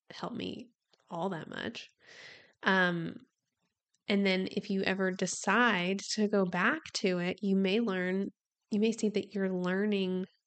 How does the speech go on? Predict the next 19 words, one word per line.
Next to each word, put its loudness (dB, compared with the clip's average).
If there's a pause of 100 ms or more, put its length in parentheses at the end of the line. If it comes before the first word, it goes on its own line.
(520)
new 4
nuggets -2
the -6
second -4
time -8
around. -4 (840)
And 4
so 2
that's 4
kind 0
of 0
another -2
thing -6
that -8
this -8
week -8
was -8
for -8
me. -8